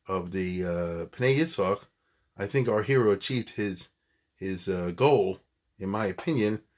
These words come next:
because he certainly raised the name of Abulafi to high heights. Most people don't know all the dirt that I just laid out today. Uh, you judge a person by, by, you know, published scholarship. And in the frum world in general,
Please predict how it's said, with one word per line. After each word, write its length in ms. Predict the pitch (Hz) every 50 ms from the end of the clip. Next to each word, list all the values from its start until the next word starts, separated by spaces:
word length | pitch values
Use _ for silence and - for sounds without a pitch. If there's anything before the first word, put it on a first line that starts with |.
| _ _ _ _ _ -
because 240 | 107 104 107 101 104
he 60 | 101
certainly 440 | - - 175 160 135 120 113 117 104
raised 340 | 98 113 123 127 117 -
the 60 | 110 107
name 260 | 110 117 113 104 101
of 160 | 101 101 92
Abulafi 380 | 101 107 113 113 107 101 95 92
to 200 | 101 95 95 - _ _ _ _ _ _
high 240 | - 110 110 104
heights. 380 | 90 104 107 95 82 - - - _ _ _ _ _ _ _ -
Most 320 | 107 123 147 165 - 165
people 220 | - 156 131 113 113
don't 200 | 117 120 120 117
know 120 | 117 113
all 140 | 113 110 104
the 220 | 98 98 95 92
dirt 300 | 87 87 - 117 110 -
that 100 | - 101
I 80 | 98 98
just 320 | 90 104 104 101 - -
laid 240 | 95 98 98 98 95
out 200 | 95 92 95 -
today. 420 | - - 85 87 87 87 107 123 - _ _ _ _ _ _ _ _ _ _ _ -
Uh, 260 | 107 98 95 95 90 87 - - _ _ _ _ _ _
you 140 | 104 104 101
judge 320 | 92 123 120 123 120 -
a 40 | 110
person 440 | - - _ - 131 117 - 107 95 -
by, 180 | 101 101 101
by, 220 | 92 98 98 95 98
you 140 | 92 104
know, 80 | 101 90
published 400 | - - - 117 104 98 - -
scholarship. 600 | - - 92 90 92 92 - - 120 135 131 _ _ _ _ _ _ _ _ _ _ _ _ -
And 200 | 107 101 101 104
in 120 | 104 101
the 80 | 95 101
frum 260 | - - 175 175 156
world 260 | 147 156 156 147 139
in 120 | 139 131 131
general, 520 | 175 180 196 190 139 117 110 113 117 -